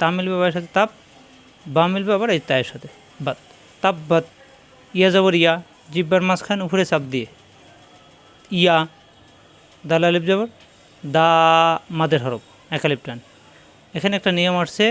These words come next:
এই মাদের হরফের বাম পাশে লম্বা হামজা, আলিফে হরকত আসলে লম্বা হামজা, আর হামজায় হরকত আসলে এটাকে গোল হামজা বলা হয়। মাদের হরফের বাম পাশে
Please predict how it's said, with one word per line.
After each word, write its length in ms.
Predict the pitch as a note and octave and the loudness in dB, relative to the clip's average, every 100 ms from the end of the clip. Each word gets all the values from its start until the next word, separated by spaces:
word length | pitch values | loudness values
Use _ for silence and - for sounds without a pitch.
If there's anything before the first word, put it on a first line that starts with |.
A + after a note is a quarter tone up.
| C4+ - - _ D#3+ | -2 -10 -20 _ -6
এই 80 | D3+ | -2
মাদের 240 | E3+ F#3 G#3 | 0 2 4
হরফের 320 | F#3+ E3+ F3 D#3 | 2 2 0 2
বাম 140 | D3+ D3 | 0 2
পাশে 260 | D#3 F#3 G#3+ A#3+ - - - - - E3 | 0 2 0 -2 -10 -20 -20 -20 -4 0
লম্বা 240 | E3 C3 A#2+ | 0 -2 -4
হামজা, 240 | A#2+ A#2 - - - - E3+ | -8 -12 -16 -20 -20 -6 0
আলিফে 220 | F3+ F3+ | 2 2
হরকত 220 | D#3 F3+ F3 | 0 0 0
আসলে 140 | E3 F3 | 2 2
লম্বা 200 | D#3+ D#3+ D#3+ | 2 2 0
হামজা, 240 | F3 G3+ B3+ - - - | 2 0 0 -6 -16 -6
আর 60 | C#3+ - | -6 -2
হামজায় 320 | D3 D#3+ G3 | -2 2 2
হরকত 220 | D#3+ C3+ F3+ | 2 0 -2
আসলে 140 | E3+ G#3+ | 0 0
এটাকে 180 | D#3+ C#3+ C3+ | 0 -2 0
গোল 100 | C3+ | 0
হামজা 200 | C#3 B2 A#2 | 0 -2 -4
বলা 140 | A2 G#2+ | -4 -8
হয়। 100 | - _ | -12 _
মাদের 200 | E3+ F#3 G3+ | 0 2 4
হরফের 300 | G#3 G#3 G3+ E3 | 2 2 0 0
বাম 120 | E3 | 0
পাশে 240 | F3 E3 | 0 0